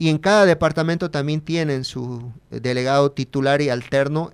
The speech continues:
ante el órgano electoral departamental, ante el Tribunal Electoral. Nosotros lo vamos a convocar a través de nuestro secretario de Cámara, una reunión más que todo informativa y de coordinación,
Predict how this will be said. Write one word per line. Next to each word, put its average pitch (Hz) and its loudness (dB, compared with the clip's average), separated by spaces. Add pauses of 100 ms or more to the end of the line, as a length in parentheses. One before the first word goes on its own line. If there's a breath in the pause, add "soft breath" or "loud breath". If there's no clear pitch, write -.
(140)
ante 120 -2
el 120 -2
órgano 139 2
electoral 139 0
departamental, 147 -2
ante 113 -10
el 117 -12
Tribunal 127 -4
Electoral. 113 -8
Nosotros 156 -6
lo 175 -2
vamos 165 -4
a - -20
convocar 131 -4
a 127 -4
través 127 -4
de 135 -4
nuestro 123 -6
secretario 135 -4
de 139 -2
Cámara, 160 -2
una 139 -6
reunión 131 -6
más 202 -2
que 202 -4
todo 214 0
informativa 170 -6
y 175 -6
de 139 -6
coordinación, 117 -6